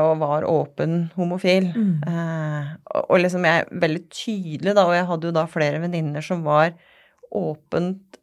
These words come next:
Speaker 1: lesbiske, og jeg husker jeg var så sjalu på at de hadde turt å si det. Samtidig så var jeg skikkelig, ehm, stygg med dem da, med
Speaker 2: Mm.
Speaker 1: å si at det er jo ikke greit, og liksom, det var en sånn dobbelthet, så det,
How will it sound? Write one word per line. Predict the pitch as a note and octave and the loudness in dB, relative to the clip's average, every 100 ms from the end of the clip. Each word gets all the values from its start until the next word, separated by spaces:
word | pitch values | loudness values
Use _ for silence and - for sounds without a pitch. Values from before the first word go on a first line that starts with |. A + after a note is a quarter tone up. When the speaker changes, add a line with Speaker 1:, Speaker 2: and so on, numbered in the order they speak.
| - | -6
Speaker 1:
lesbiske, | E3+ D#3+ - F#3+ - | -6 -6 -8 -10 -4
og | G#3 | 0
jeg | F#3 | 0
husker | F#3+ G3 | 0 0
jeg | F#3 | 0
var | E3+ F3 | 0 0
så | - - D#3 E3+ | -2 -2 -2 0
sjalu | F#3 F3+ F#3+ | -4 -2 -4
på | A3 | -4
at | F#3+ | -8
de | E3 E3+ | -6 -6
hadde | E3 E3+ | -6 -6
turt | E3+ - | -8 -6
å | F#3 | -6
si | E3+ D#3 | -4 0
det. | A#3+ E4+ _ _ _ - | 2 0 _ _ _ -6
Samtidig | G3+ F#3+ D#3+ F#3 | -4 -2 -4 -4
så | A3 | -2
var | F3+ F3+ | -2 -2
jeg | G3 | -4
skikkelig, | - - B3+ - _ - D#3+ D#3 E3+ E3+ _ _ _ - F#3+ | -8 -8 -10 -12 _ -6 -2 -2 -4 -8 _ _ _ -12 -6
ehm, | F3 E3+ E3+ D#3+ D#3 D3+ _ _ _ _ - | -4 -2 -2 -2 -4 -6 _ _ _ _ -20
stygg | - - D3+ D3 F3+ F3 - _ - | -20 -12 -10 -8 -6 -8 -12 _ -8
med | E3+ E3+ E3 | -4 -2 0
dem | D#3+ G#3+ E4+ | 0 0 0
da, | A3+ - - | -2 -4 -6
med | F#3 F3+ | 0 2
Speaker 2:
Mm. | D#3+ | 0
Speaker 1:
å | |
si | E3 D3+ | 0 -2
at | D#3 | -4
det | D#3 | -4
er | G#3+ A3+ | -4 -2
jo | D3 | -4
ikke | D#3+ | -4
greit, | D3 C3 D3+ - | -2 0 -2 -2
og | F3 D#3 | 0 0
liksom, | D#3+ E3+ E3+ | 0 -4 -4
det | - - - _ | -8 -20 -20 _
var | - | 0
en | G3+ | 2
sånn | F#3+ | 2
dobbelthet, | D3+ B2+ D3+ G3+ | 0 0 0 0
så | G3+ | -2
det, | F3 E3+ | 0 2